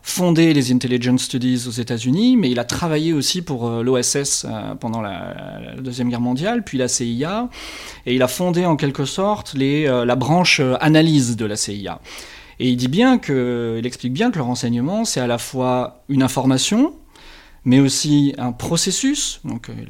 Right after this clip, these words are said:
la, l'activité, euh, menée qui conduit à la production de renseignements, euh,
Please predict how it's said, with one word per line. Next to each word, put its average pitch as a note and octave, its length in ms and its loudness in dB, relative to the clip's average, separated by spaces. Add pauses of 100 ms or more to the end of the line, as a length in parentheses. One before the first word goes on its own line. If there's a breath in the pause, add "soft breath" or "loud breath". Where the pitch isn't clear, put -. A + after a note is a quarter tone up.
la, C3 280 2
l'activité, D3 800 -2
euh, C#3 240 -6
menée C#3 640 -2
qui B3+ 140 -10
conduit F#3+ 580 -2
à F3+ 60 -4
la B2+ 80 -4
production D#3+ 580 -6
de D3+ 60 -6
renseignements, D#3 640 -8 (640 loud breath)
euh, C3 460 2